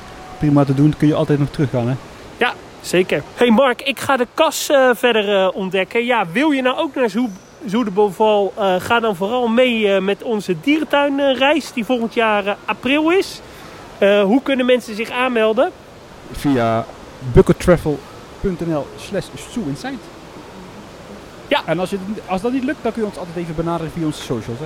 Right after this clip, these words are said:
Speaker 2: Ja, dat klopt. Eh, via Instagram, Facebook, Twitter, op Zoo Inside N L.
Speaker 1: Ja, ik ga jou nog een hele fijne vakantie toewensen. En waarschijnlijk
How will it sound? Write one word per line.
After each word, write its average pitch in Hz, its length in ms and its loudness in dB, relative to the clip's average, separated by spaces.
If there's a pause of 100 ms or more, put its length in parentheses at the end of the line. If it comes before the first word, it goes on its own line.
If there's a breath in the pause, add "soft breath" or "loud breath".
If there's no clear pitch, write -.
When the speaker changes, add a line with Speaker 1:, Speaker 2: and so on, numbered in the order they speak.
Speaker 2:
Ja, 196 240 0
dat 170 140 0
klopt. - 400 2
Eh, 160 240 2
via 165 280 2
Instagram, 190 600 0
Facebook, 190 760 -2
Twitter, 214 500 0
op 170 140 -6 (180)
Zoo 170 300 0 (180)
Inside 170 380 0 (140)
N 220 160 2
L. 170 200 4 (160)
Speaker 1:
Ja, 185 280 6
ik 202 140 2 (180)
ga 220 180 2
jou 214 260 0
nog 185 200 0
een 165 100 2
hele 208 360 2 (140)
fijne 226 200 -2
vakantie 269 420 -2
toewensen. 180 420 -2
En 202 180 -2 (120)
waarschijnlijk 202 720 -2